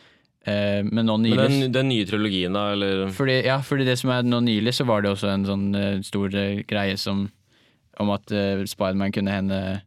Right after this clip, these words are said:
Speaker 1: ikke kom til å bli med i M C U lenger, fordi Sony ville trekke den ut og ville ha eiers-, fullt eierskap igjen.
Speaker 2: Mm.
Speaker 1: Eh, men så, så tror jeg, eller jeg hørte noe om at han skuespilleren Tom Holland, som spiller
Speaker 2: Mm.
Speaker 1: Spider-Man,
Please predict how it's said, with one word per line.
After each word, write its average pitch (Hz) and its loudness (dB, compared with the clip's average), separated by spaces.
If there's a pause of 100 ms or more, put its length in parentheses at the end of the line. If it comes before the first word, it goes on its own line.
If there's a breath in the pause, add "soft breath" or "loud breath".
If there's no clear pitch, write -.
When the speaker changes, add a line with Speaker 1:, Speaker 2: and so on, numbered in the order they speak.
(460)
Speaker 1:
ikke 104 -6
kom 101 -2
til 101 -2
å 98 0
bli 101 0
med 95 0
i 92 -2
M 98 -2
C - -4
U 98 0
lenger, 107 0
fordi 98 -2
Sony 95 -2
ville 98 0
trekke 98 -4 (100)
den 101 0
ut - -8
og 101 0
ville 95 -2
ha 95 -2 (100)
eiers-, 98 -4
fullt 101 -6
eierskap 98 -2
igjen. 123 -2 (140)
Speaker 2:
Mm. 82 -6 (600 loud breath)
Speaker 1:
Eh, 101 0
men 98 0
så, 98 0 (540 soft breath)
så 120 -2
tror 123 2
jeg, 120 2
eller 127 2
jeg 120 0
hørte 113 0
noe 107 2
om 101 0
at 101 -2
han 98 0
skuespilleren 101 -4
Tom 98 0
Holland, 104 0
som 113 -6
spiller 95 -4
Speaker 2:
Mm. 87 -10
Speaker 1:
Spider-Man, 104 0